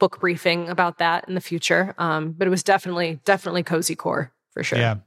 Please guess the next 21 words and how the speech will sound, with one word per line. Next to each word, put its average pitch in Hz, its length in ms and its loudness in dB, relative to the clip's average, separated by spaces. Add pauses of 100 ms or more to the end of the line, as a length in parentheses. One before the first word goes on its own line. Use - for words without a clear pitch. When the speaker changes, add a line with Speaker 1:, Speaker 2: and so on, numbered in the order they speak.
(400)
Speaker 2:
There's, 180 340 0
there's 170 280 0
a, 190 280 2
there, 202 300 0
there's 185 380 0
a 208 100 -6
couple 247 300 0
of 226 80 4
tea 208 220 2
things, 196 280 0
but 175 140 -2
there's 160 180 0
also 190 360 2
another, 185 600 0
uh, 156 220 2
coffee, 151 420 0
Coffee, 131 440 2
Milk, 147 280 0
and 151 100 0
Spider 120 380 2
Milk 120 340 -2